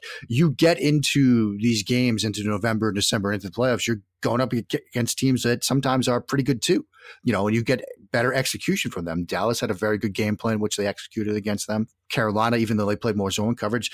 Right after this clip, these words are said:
they did some pretty good stuff in the secondary as well. So I don't think it's a matter of them being cooked at all. It's just, you're into the point where you might be playing some better teams.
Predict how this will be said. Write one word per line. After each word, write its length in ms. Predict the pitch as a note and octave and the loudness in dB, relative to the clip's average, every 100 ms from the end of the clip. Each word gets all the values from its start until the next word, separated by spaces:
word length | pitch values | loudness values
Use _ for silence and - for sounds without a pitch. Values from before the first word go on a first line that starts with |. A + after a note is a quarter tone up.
| - - | -8 -6
they 80 | |
did 140 | G#2+ G2+ | -2 -2
some 100 | G#2 | -2
pretty 160 | A2 | -2
good 160 | G#2+ G#2 | -2 -2
stuff 240 | - G2 | -2 -2
in 60 | G#2 | 0
the 80 | G2 | -2
secondary 480 | G#2 G2 G2+ G2+ G2+ | -2 -2 -2 0 -2
as 120 | - | -2
well. 120 | G#2 | -2
So 120 | A#2 | 0
I 40 | A#2+ | 0
don't 100 | C#3 | 0
think 120 | D3 | -2
it's 80 | G#2 | -2
a 40 | G#2 | 0
matter 240 | G#2+ G#2 | 0 0
of 120 | G2 - - - | -2 -6 -14 -4
them 140 | A2+ | -2
being 180 | G#2 G2 | 0 -2
cooked 260 | - A#2+ G2+ | -2 -4 0
at 60 | |
all. 200 | A2+ C#3+ | 2 2
It's 100 | A2+ | 2
just, 220 | - C3 - - - - - _ | 0 -2 -4 -12 -12 -14 -16 _
you're 220 | A2 A#2+ | -2 0
into 200 | B2 B2 | 2 2
the 80 | B2 | 0
point 220 | A#2 B2+ | 0 0
where 120 | A2+ A2 | 2 2
you 80 | |
might 180 | A2+ A2 | 2 2
be 60 | A#2 | -2
playing 260 | - A#2 G#2+ | -2 -2 0
some 120 | G2 | -2
better 200 | A2+ G#2 | 0 0
teams. 360 | - C#3+ E3 | 2 2 2